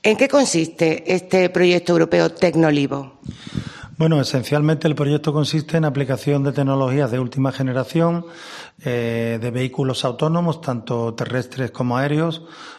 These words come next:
Speaker 2: para, ah, ser capaces de, eh, hacer un estudio de precisión, lo que se denomina agricultura precisión, en el sector del olivar, que como sabemos en el sur de España, eh, fundamentalmente en Andalucía y también en el sur de Portugal, pues son, ah,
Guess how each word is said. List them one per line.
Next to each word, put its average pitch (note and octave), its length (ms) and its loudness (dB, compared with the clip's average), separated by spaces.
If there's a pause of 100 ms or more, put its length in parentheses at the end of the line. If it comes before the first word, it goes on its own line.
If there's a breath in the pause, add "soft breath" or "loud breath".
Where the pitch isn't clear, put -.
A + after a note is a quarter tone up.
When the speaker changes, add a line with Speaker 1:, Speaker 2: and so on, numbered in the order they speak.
(140)
Speaker 2:
para, C#3+ 720 0
ah, A#2 60 -4
ser C3+ 200 -4
capaces C#3 600 -4
de, C#3+ 480 -2
eh, B2 60 -2
hacer B2+ 260 -4
un C#3 100 0
estudio C#3 420 -2
de B2 120 -4
precisión, C3 580 -4
lo D#3 80 -2
que C3+ 80 -4
se B2 80 -6
denomina B2 380 0
agricultura B2 500 -4
precisión, C#3 560 -2 (480 loud breath)
en C3 120 0
el B2 60 0
sector C#3 360 -2
del C#3+ 140 2
olivar, C#3+ 420 0
que D3 120 -4
como C3 200 -2
sabemos C3 400 0
en C#3 80 0
el A#2+ 80 -2
sur C#3 220 -2
de C3+ 80 0
España, C#3 520 -2 (560 loud breath)
eh, C3+ 80 -8
fundamentalmente B2 640 -2
en B2+ 60 -2
Andalucía B2+ 440 -2
y - 40 -6
también A#2+ 220 -2
en B2 40 -2
el A#2 60 -4
sur C3+ 160 -4
de C3+ 80 -2
Portugal, C3+ 600 -2
pues B2 200 -6
son, B2 640 -2
ah, B2 300 -4